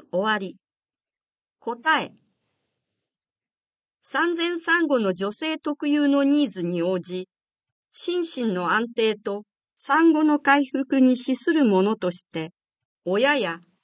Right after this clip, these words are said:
親戚などからの支援が受けられない子育て家庭に対する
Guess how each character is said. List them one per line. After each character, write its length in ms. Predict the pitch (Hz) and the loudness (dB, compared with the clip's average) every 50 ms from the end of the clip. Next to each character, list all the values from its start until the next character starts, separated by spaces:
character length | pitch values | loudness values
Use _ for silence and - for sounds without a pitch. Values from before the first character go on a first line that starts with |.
| _ _ _ _ | _ _ _ _
親 280 | - - 285 294 320 | -10 -4 -2 0 0
戚 340 | 320 - - 330 320 320 311 | 0 0 -4 -6 -4 -2 0
な 160 | 311 311 311 | 0 2 2
ど 100 | 311 226 | 0 -2
か 160 | 233 - 185 | -4 -4 -4
ら 140 | 185 202 196 | -4 -2 -2
の 180 | 190 165 160 165 _ _ _ _ _ _ | -4 -4 -6 -8 _ _ _ _ _ _
支 220 | - - - 320 339 | -16 -8 -4 -2 0
援 240 | 339 330 311 262 214 | 2 2 2 2 2
が 160 | 190 185 180 | 2 2 2
受 220 | 185 190 - 302 | 0 -2 -4 -4
け 20 | 302 | -2
ら 140 | 311 311 320 | -2 -2 -2
れ 100 | 330 311 | 0 0
な 200 | 294 254 220 190 | 0 0 0 0
い 80 | 180 - - | -2 -6 -8
子 60 | 208 | -10
育 300 | 202 208 - 202 202 - | -6 -4 -4 -2 -2 -2
て 140 | 302 294 285 | -2 -2 -4
家 160 | - 302 294 302 - | -2 -2 -2 -2 0
庭 140 | 233 208 190 | -2 0 0
に 160 | 170 170 170 | -2 -4 -4
対 240 | - 196 196 208 202 | -4 -4 -4 -4 -6
す 200 | 202 - - 202 | -8 -12 -12 -10
る 200 | 175 175 170 | -10 -10 -10